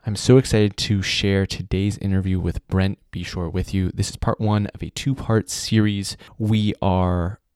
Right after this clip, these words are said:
covering his road into the world of investing and how his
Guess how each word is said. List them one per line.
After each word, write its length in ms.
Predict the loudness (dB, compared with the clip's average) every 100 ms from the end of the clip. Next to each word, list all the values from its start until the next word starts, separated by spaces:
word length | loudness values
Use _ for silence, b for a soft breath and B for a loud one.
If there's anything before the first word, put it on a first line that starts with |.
| _
covering 760 | -4 4 4 6 4 2 -2 -6
his 600 | -10 -4 -2 -2 -4 -8
road 540 | -6 0 2 2 0 -6
into 760 | -2 2 2 0 -2 -2 -2 -4
the 80 | -6
world 220 | -4 -4
of 60 | -4
investing 720 | -8 -4 -4 -6 -8 -8 -8 -10
and 160 | -10
how 360 | -8 -2 2 2
his 840 | 0 -2 0 0 0 -2 -4 -8